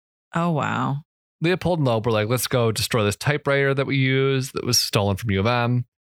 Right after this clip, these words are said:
Speaker 2: Uh, they burned the blanket they had used to move the body and went about their lives as normal.
Speaker 1: Uh-huh.
Speaker 2: As the Chicago P D launched their investigation.
Speaker 1: Uh-huh.
Speaker 2: Loeb was a bit more tight-lipped than Leopold,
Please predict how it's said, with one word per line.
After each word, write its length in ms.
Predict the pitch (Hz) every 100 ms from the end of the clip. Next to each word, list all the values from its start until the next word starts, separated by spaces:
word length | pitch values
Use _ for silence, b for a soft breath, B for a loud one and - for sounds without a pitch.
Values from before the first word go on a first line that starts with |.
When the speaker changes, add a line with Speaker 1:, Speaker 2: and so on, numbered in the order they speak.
| _ _ _ _ _
Speaker 2:
Uh, 200 | 113 104
they 100 | 104
burned 320 | 107 127 123
the 80 | 113
blanket 380 | 98 117 127 139
they 100 | 117
had 100 | 113
used 220 | 117 110
to 60 | 101
move 180 | 104 104
the 100 | 92
body 400 | 120 123 131 127
and 140 | 101
went 120 | 104
about 200 | 113 110 -
their 100 | 110
lives 360 | 95 101 101
as 200 | - 110
normal. 460 | 107 95 92 85 123 - _ -
Speaker 1:
Uh-huh. 300 | 180 165 156
Speaker 2:
As 100 | 147
the 80 | 135
Chicago 460 | 143 120 139 151
P 140 | 156 143
D 120 | 123
launched 280 | 117 95 95
their 100 | 101
investigation. 840 | 95 95 - 170 175 - - 165 - _
Speaker 1:
Uh-huh. 380 | 180 165 147 143 160 _ _ _ _ _ _ _ _ _ _ _ _
Speaker 2:
Loeb 340 | 143 160 208 214
was 120 | 190
a 80 | 156
bit 200 | 139 139
more 160 | 160
tight-lipped 640 | 156 147 160 139 104 107
than 140 | 113 101
Leopold, 680 | 101 92 - 98 95 104